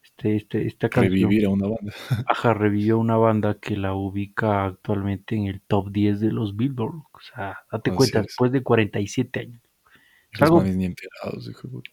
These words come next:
Speaker 1: Ajá, loco, o sea, es como que le revivió la carrera y dijo, "Hijo de pucha, es ahora o nunca, volvamos a topar al-, algo que, que salga, loco". Hasta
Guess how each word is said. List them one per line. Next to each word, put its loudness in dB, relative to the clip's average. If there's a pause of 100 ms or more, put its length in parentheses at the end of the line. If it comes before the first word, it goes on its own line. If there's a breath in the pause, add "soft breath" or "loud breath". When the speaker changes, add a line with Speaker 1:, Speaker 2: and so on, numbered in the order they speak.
Speaker 1:
Ajá, 4
loco, 6
o 8
sea, 8
es 2
como 4
que 2
le 2
revivió 4
la 4
carrera 6
y 4
dijo, 0
"Hijo -2
de -6
pucha, -4
es -6
ahora 2
o 2
nunca, 0
volvamos 2
a 0
topar -2
al-, -2
algo 0
que, -4
que -20
salga, 2
loco". -12 (640 soft breath)
Hasta -4